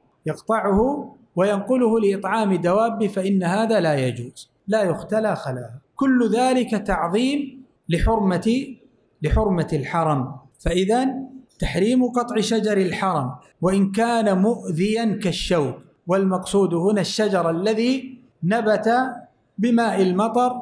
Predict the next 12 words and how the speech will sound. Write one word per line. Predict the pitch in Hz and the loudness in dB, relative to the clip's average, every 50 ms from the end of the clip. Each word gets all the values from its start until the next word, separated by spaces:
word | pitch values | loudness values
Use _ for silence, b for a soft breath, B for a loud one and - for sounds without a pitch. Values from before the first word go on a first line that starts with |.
| - - - - _ _ _ _ _ - | -12 -16 -20 -20 _ _ _ _ _ 0
أو | 269 277 269 269 269 269 269 247 | 0 2 2 2 0 0 2 2
نبت | 226 254 233 240 226 220 220 | 2 2 2 0 0 0 0
بدون | 214 185 196 196 214 240 254 247 220 | 0 0 0 0 2 2 2 2 0
فعل | - 226 202 175 180 180 | 0 0 0 0 0 0
الآدمي. | 175 170 165 180 180 170 156 143 147 143 143 135 127 131 - - 226 | 0 -2 0 0 0 0 0 0 0 -2 -2 -2 -4 -6 -6 -4 0
أما | 247 262 262 254 254 247 226 | 2 2 4 4 2 2 2
ما | 220 220 220 214 | 0 0 2 2
نبت | 214 240 254 233 254 233 240 226 | 2 2 2 2 0 0 0 0
بفعل | 214 190 202 196 262 262 226 233 233 | 0 0 0 0 0 -2 0 0 0
الإنسان، | 233 208 196 196 190 185 190 - 196 185 180 190 208 208 196 - - _ _ _ | 0 0 0 0 0 0 0 0 0 0 0 0 -2 -4 -6 -10 -16 _ _ _
زرعه | 139 139 185 196 226 226 220 220 190 180 190 | -4 -2 0 0 0 0 0 -2 0 0 -2
الإنسان، | 175 170 175 165 - - 175 175 190 214 220 196 | -2 -2 -6 -6 -4 -2 -2 0 0 0 -2 -4